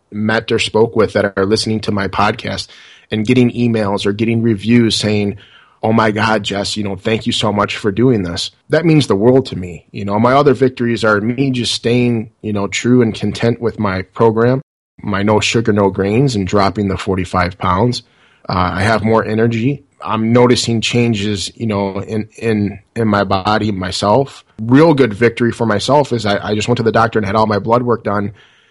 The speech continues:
And she looked at me and she said, "Wow, for you being as big as you are, your numbers <laughs> are fantastic.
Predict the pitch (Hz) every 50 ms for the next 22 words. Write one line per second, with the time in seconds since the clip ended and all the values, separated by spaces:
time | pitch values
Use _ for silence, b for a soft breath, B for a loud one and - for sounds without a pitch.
0 | b b - 110 104 101 - 123 120 123 123 - - 120 90 98 113 110 104 101
1 | - - 117 110 - - 104 98 95 95 - - _ _ _ _ _ _ _ -
2 | 98 101 104 98 95 98 - - 117 113 127 143 135 131 131 135 139 135 127 110
3 | - - 123 123 123 127 117 104 104 107 107 113 117 113 107 104 98 92 - _
4 | _ _ - 127 135 147 143 135 131 131 127 - - 156 - - - - - -
5 | 113 - - - - 120 107 104 101 - - 123 139 156 156 - - 113 95 92
6 | - b